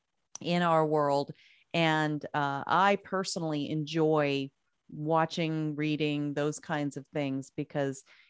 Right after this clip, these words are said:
you know, it helps keep me balanced, helps keep me centered. So I can't peg too far out in any one direction,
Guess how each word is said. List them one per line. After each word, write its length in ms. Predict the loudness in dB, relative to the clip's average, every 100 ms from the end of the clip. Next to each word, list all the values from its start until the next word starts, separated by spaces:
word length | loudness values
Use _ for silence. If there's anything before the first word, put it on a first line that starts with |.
| -4
you 80 | -2
know, 60 |
it 80 | 0
helps 320 | 2 2 0
keep 320 | -10 -6 -6 -2
me 160 | -2
balanced, 520 | 0 0 0 -2 -4
helps 200 | -4 -6 -8
keep 240 | -8 -6
me 100 | -6
centered. 680 | -4 -2 -2 0 -2 -2 -6 -18 _
So 180 | -6 -2
I 80 | 0
can't 340 | -2 -4 -6 -6
peg 400 | 0 2 2 -4
too 180 | -6 -4
far 300 | 0 0 2
out 200 | 0 -2
in 100 | -4
any 240 | -4 -4 -4
one 260 | -4 -4
direction, 640 | -4 -4 -4 -6 -10 -10